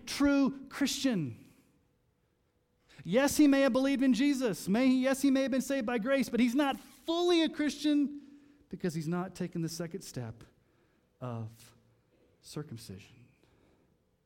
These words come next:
Let me just say this. The gospel unites us all at the base of the cross as equally sinners.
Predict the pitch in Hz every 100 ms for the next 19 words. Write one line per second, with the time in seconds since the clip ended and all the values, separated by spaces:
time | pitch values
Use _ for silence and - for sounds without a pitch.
0 | _ _ _ _ _ _ _ - 170 214
1 | 202 220 170 175 131 - 131 151 233 240
2 | 175 147 135 165 147 127 151 139 120 135
3 | 139 127 127 139 131 131 120 139 135 135
4 | 131 139 120 101 - -